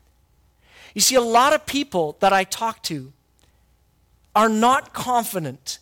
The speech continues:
in what is going to happen to them when they die. And they say things like, "You know, I'm just, I'm hopeful, Brad, that the good things I've done in my life can outweigh the bad things in my life, and that then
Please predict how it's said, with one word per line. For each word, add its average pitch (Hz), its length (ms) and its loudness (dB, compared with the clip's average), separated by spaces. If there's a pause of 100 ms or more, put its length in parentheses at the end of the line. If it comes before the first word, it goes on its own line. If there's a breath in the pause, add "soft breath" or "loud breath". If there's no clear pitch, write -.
in 202 160 -4
what 202 160 -2
is 220 160 -6
going 190 240 -2
to 196 100 -6
happen 175 360 -6
to 175 140 -10
them 147 400 -8
when 170 200 -4
they 160 160 -4
die. 151 440 -2
And 180 140 -2
they 190 120 -4
say 233 240 -4
things 208 320 -6
like, 190 200 2 (380 loud breath)
"You 202 80 -2
know, 220 140 2
I'm 202 180 -2
just, 220 320 -4
I'm 202 180 -2
hopeful, 226 680 -4
Brad, 160 420 -2
that 170 360 -2 (840 loud breath)
the 190 140 2
good 202 440 -4
things 247 340 -4
I've 196 180 -8
done 202 180 -6
in 202 120 -4
my 185 160 0
life 175 360 0
can 196 200 -4 (120)
outweigh 220 640 0
the 180 140 -4
bad 190 380 -4
things 139 560 -8
in 151 160 -8
my 135 180 -6
life, 135 500 -6 (440 soft breath)
and 196 180 0
that 190 140 0
then 208 340 2